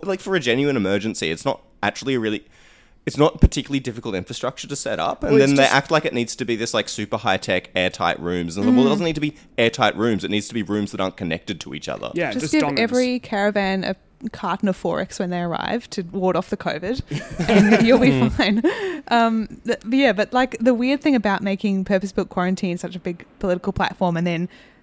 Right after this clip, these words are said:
Speaker 3: devoting money to it is that it takes years and years to build, and, like, we're obviously not going to be in the same
Speaker 2: See, they,
Speaker 3: situation
Speaker 2: they
Speaker 3: then
Speaker 2: could have
Speaker 3: as we
Speaker 2: done
Speaker 3: are
Speaker 2: it
Speaker 3: now.
Speaker 2: early on and, like, just, like, put dongers down,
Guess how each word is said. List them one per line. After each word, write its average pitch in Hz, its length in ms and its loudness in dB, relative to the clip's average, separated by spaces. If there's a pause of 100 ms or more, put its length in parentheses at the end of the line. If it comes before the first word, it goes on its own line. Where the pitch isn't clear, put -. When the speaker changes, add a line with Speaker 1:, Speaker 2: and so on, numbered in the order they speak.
(140)
Speaker 3:
devoting 185 460 2
money 180 240 2
to 185 200 0
it 165 200 2
is 180 220 -4
that 180 200 0
it 190 160 -6
takes 190 360 -4
years 175 180 0
and 160 100 -4
years 156 220 -4
to 180 100 -4
build, - 400 -6
and, 156 240 -10
like, 160 320 -10
we're 170 240 -4
obviously 160 540 -6
not - 320 -10
going 151 220 -8
to 175 80 -10
be 156 100 -10
in - 80 -12
the - 60 -12
same - 180 -10
Speaker 2:
See, 185 180 -8
they, - 20 -6
Speaker 3:
situation - 520 -8
Speaker 2:
they 220 80 0
Speaker 3:
then 302 80 0
Speaker 2:
could 302 80 -2
have 294 80 -2
Speaker 3:
as 180 40 -10
we 156 120 0
Speaker 2:
done 160 60 -2
Speaker 3:
are - 80 -2
Speaker 2:
it - 20 -6
Speaker 3:
now. - 180 -8 (220)
Speaker 2:
early 143 240 0
on 120 220 -4
and, 117 100 -8
like, 117 140 -8
just, 131 160 -8
like, - 160 -6
put - 160 -6
dongers 117 420 -6
down, 107 560 -10